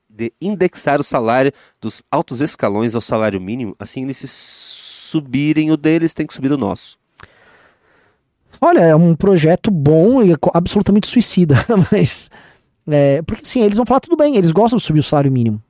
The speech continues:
Speaker 2: Eles também gostam de subir o próprio salário."
Speaker 1: Shirley Favaro mandou vinte reais. "Largava emprego se pudesse ir trabalhar de voluntária."
Speaker 2: Maravilhoso.
Speaker 1: Hugo Vigolo mandou vinte reais. "Caro Renan, já passou por consideração um semelhante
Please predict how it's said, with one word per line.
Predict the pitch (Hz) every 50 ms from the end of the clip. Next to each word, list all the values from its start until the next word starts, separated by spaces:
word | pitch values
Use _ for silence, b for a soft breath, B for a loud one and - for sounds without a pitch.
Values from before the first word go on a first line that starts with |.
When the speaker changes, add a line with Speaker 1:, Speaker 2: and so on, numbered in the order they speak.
| _ _ _ _ _ _ _
Speaker 2:
Eles | 139 139 131
também | - 156 165
gostam | 170 170 180 -
de | -
subir | 185 185
o | 170
próprio | - 127 123 -
salário." | - 127 120 117 110 107 113 _ _ _ _ _ _ _ _ _ _ _ _ _ _ _ _ _ _ _ _ _ _ -
Speaker 1:
Shirley | - - - - - - - 220 240 240 226 226 220
Favaro | - - - 214 196 185 - 123 135 151 151 123 104 98
mandou | 92 98 107 110 127 147 147 131 - 98 _
vinte | 98 101 101 - - 117
reais. | 110 131 120 101 90 87 82 - - _ _ _ _
"Largava | 113 123 131 131 120 123 135 147 147 151 123
emprego | - 139 143 139 _ 127 123 131 135 131
se | - - 139
pudesse | - 131 107 107 107 110 - - 113
ir | 113 _
trabalhar | - 113 107 110 104 98 98 104
de | 110 110 117
voluntária." | 104 104 92 95 110 120 _ - 85 85 85 82 82 _ _ _ _ _ _ _ _ _ _ _ -
Speaker 2:
Maravilhoso. | 110 110 123 127 151 139 123 117 110 107 110 - b b b b b b b b _ -
Speaker 1:
Hugo | 147 160 156 185
Vigolo | 165 180 127 127 135 143
mandou | 135 127 120 127 127
vinte | 113 123 120 - -
reais. | 147 113 95 90 87 82 - -
"Caro | - 139 147 165
Renan, | 139 135 113 110
já | 98 113 131
passou | - 135 127 - 151
por | 143 - 156 147 135 _ _
consideração | - 156 170 - - 143 139 123 117 - - 127 120 123 110
um | 101 110 101 101
semelhante | - - 147 143 135 120 113 123 127 - -